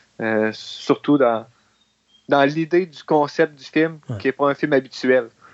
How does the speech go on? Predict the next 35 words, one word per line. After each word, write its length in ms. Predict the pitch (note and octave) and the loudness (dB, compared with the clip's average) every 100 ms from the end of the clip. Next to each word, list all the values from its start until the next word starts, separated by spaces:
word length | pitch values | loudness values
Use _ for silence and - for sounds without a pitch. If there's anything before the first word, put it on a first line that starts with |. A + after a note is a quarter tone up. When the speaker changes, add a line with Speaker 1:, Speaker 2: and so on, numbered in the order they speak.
| - | 0
Speaker 2:
Et 320 | G#3 B3 C4 G#3+ _ - | 2 2 0 -6 _ -4
Raising 340 | D#3+ F3+ G#3 | 0 0 2
Arizona 560 | F#3+ E3+ E3 E3+ D#3 E3+ | 2 2 0 0 0 0
se 120 | - | 0
regarde 460 | D3 C#3 C3+ C#3+ D3 | 0 2 2 0 0
comme 180 | - B2+ | -2 -2
un 100 | A2+ | -2
conte 320 | - C#3 C#3+ | 0 0 0
de 100 | C3 | 0
fées. 260 | A2 - B2+ _ _ _ _ _ _ _ - | 0 -4 -8 _ _ _ _ _ _ _ -4
D'ailleurs, 300 | B2+ C#3+ D3+ | 0 4 4
le 100 | C3+ | 4
générique, 440 | C3+ C3+ C3 D3+ | 2 2 2 0
si 140 | - C3 | -4 -2
je 40 | |
me 120 | C3 | -2
trompe 240 | B2+ C3 A2+ | -2 -2 0
pas, 100 | D3 | 0
le 140 | B2+ | 0
titre 260 | - D3 C3+ | -2 -2 0
arrive 260 | A#2 C3 | 0 0
après 280 | A#2+ - B2+ | -2 -4 -6
quinze 320 | - C3 B2 | -2 -2 0
minutes 260 | A#2+ A#2 B2 | 0 0 0
de 100 | A#2 | -2
film 220 | - C3+ | -2 -4
parce 200 | C3 A#2 | -2 -2
que 80 | C3+ | -2
tout 280 | A#2 E3+ E3 - | 0 0 2 2
le 100 | B2+ | 0
début, 500 | A#2+ A#2 B2+ D3 D#3+ | 0 0 0 -2 -2
c'est 240 | - B2+ | -2 -2
vraiment 400 | A2+ A#2+ B2 C#3+ | 0 -2 0 0
Nicolas 460 | C#3+ B2+ C3+ B2 - | 0 2 0 0 0
Cage 360 | C#3+ C#3+ D3 | 2 2 0